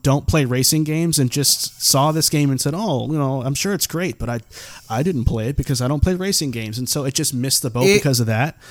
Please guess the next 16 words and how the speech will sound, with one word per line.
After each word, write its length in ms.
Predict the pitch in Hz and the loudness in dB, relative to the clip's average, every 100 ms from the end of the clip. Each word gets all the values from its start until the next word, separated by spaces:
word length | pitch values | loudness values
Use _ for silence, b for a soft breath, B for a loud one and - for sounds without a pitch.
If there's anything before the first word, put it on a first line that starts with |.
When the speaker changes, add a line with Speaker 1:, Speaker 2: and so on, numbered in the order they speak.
| B B B B B _ - | B B B B B _ 0
Speaker 2:
It's 180 | 214 214 | 0 4
just 200 | 262 247 | 2 4
a 80 | |
whole 180 | 190 220 | 6 4
bunch 320 | 196 214 202 | 4 2 2
of 260 | 202 185 151 - | 4 4 2 4
outlets. 540 | 170 170 170 165 160 | 6 6 6 2 2
I 140 | 175 190 | 0 0
think 240 | 254 302 | 0 -2
that 160 | 277 220 | -2 0
they 100 | 185 | 2
have 300 | 175 175 175 | 6 4 4
'em 160 | 165 | 0
on 300 | 151 156 147 | 2 2 2
the 60 | 143 | 2
website, 540 | 143 147 - 160 139 | 2 2 2 0 0